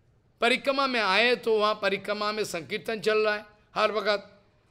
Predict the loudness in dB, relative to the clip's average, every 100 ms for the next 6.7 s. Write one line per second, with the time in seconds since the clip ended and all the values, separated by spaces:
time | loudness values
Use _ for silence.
0 | -12 -4 -2 -2 -2 0 0 2 2 0
1 | -6 -20 _ -2 0 0 0 -2 0 -2
2 | -4 -4 -2 0 0 0 0 0 0 -2
3 | -4 -10 _ _ _ _ _ _ _ _
4 | _ 0 0 2 0 -2 -2 -2 -2 0
5 | 0 2 2 2 2 2 2 -2 -2 0
6 | -2 -2 0 0 2 0 0